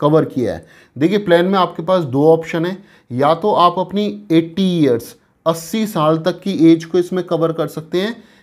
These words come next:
या फिर आप अपनी हंड्रेड ईयर्स तक की एज को इसमें कवर कर पाते हैं। इस एग्जांपल में हमने हंड्रेड ईयर्स तक का पॉलिसी टर्म लिया है, राइट। ओके, अब इसमें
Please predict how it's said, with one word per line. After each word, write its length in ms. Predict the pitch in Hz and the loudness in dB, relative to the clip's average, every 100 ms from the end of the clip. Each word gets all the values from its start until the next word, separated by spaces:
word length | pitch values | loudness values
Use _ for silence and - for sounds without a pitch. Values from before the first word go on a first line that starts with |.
| _ | _
या 300 | 120 139 175 | -2 2 2
फिर 220 | 190 226 | 2 -2
आप 280 | - 156 160 | 0 -2 -2
अपनी 240 | 165 185 185 | -4 -4 -6
हंड्रेड 440 | 135 151 175 185 | -4 -2 -2 0
ईयर्स 340 | 156 143 143 - | 0 -2 -4 -6
तक 120 | 135 | -10
की 200 | - 151 | -4 -2
एज 160 | 127 127 | -2 -4
को 120 | 143 | -8
इसमें 240 | 135 156 | -4 -4
कवर 240 | 156 127 110 | 0 0 0
कर 160 | 98 | -6
पाते 320 | 90 87 - 104 | -4 -6 -4 -8
हैं। 180 | 110 - _ - _ - | -10 -14 _ -20 _ -4
इस 180 | 220 | 2
एग्जांपल 540 | 208 175 165 165 165 165 | 2 2 0 0 0 -2
में 120 | 175 | -2
हमने 220 | 165 160 196 | -2 -2 -4
हंड्रेड 460 | 127 147 160 156 | -4 0 0 0
ईयर्स 320 | 131 127 127 - - _ _ _ | -2 -4 -6 -16 -20 _ _ _
तक 120 | 127 | -10
का 160 | - 180 285 - _ - | -2 -2 -2 -12 _ -4
पॉलिसी 340 | 127 131 160 | -2 -2 -4
टर्म 280 | 156 135 196 | -2 -2 0
लिया 240 | 139 110 | -2 -2
है, 140 | 62 - _ _ _ _ | -6 -12 _ _ _ _
राइट। 320 | 160 208 208 - _ _ _ _ | 0 0 -2 -16 _ _ _ _
ओके, 340 | 139 - 92 - _ _ _ _ - _ _ _ _ 175 | -4 -4 -8 -16 _ _ _ _ -20 _ _ _ _ -2
अब 180 | 196 | 0
इसमें 640 | 208 202 190 185 202 220 | -2 -2 0 0 0 -4